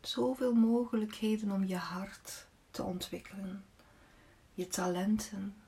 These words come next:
te gebruiken, je creativiteit. En je hebt zoveel mogelijkheden om te leren, om te groeien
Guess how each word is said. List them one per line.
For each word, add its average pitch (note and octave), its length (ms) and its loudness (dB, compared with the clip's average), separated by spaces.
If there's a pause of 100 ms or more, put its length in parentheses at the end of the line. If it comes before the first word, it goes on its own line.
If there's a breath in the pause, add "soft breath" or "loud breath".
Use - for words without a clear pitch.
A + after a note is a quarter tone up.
te G3 160 -6
gebruiken, F#3+ 880 -6 (300)
je F#3+ 180 -14
creativiteit. G3 1300 -6 (2250 soft breath)
En G#3+ 100 -4
je G3+ 60 -4
hebt G#3 200 -4
zoveel A3+ 360 6
mogelijkheden G#3+ 920 6
om F#3 140 0
te F#3 140 -4
leren, G#3 800 -2 (100)
om F#3+ 140 -4
te - 200 -10
groeien G#3 760 -2